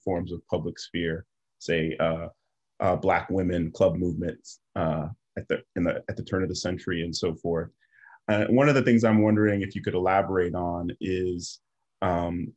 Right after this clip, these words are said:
you know, what does it mean to sort of, how, how is it different to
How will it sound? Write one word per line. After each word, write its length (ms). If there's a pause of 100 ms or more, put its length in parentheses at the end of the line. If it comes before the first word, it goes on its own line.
(220)
you 100
know, 440 (240)
what 280
does 120
it 160
mean 280
to 80
sort 200
of, 100 (360)
how, 220
how 180
is 100
it 140
different 420
to 80